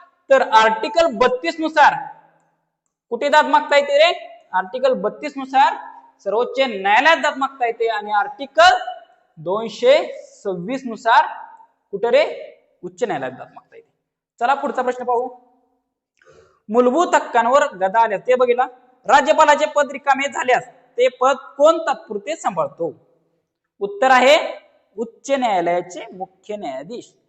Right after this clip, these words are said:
आता राज्यपाल म्हणल्यावर विषय कुठला झाला? राज्यातला झाला. मग तिथे राष्ट्रपतीचा, सर्वोच्च न्यायालयाच्या सरन्यायाधीशाचा विषय येत नाही. ध्यानात घ्या मित्रांनो,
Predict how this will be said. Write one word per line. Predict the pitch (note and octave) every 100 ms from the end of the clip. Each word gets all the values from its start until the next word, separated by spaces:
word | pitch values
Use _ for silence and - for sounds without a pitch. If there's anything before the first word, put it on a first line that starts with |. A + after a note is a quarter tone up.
| _
आता | _ G#3+
राज्यपाल | A3+ A#3 B3 A#3+
म्हणल्यावर | A#3+ A#3+ A#3+
विषय | A#3+ B3
कुठला | B3 A#3+
झाला? | A3 D3+
राज्यातला | C4 B3 C4 A#3
झाला. | G#3 E3 E3+
मग | F3+ G3
तिथे | G#3+ A#3
राष्ट्रपतीचा, | A3+ A#3 A3 A3+ A3+ A#3 A3+
सर्वोच्च | A3+ F3+ C#3+ G3+
न्यायालयाच्या | G#3+ G#3+ A3
सरन्यायाधीशाचा | A3 A3+ A3 A3 A3+ F3+
विषय | D#3+ F#3+ G3 F3+
येत | C4 - - A#3
नाही. | C#4 C4+ D3 _ _ _ _
ध्यानात | G#3 C4 C4+
घ्या | C4
मित्रांनो, | B3 A3 G#3 A#3+ F4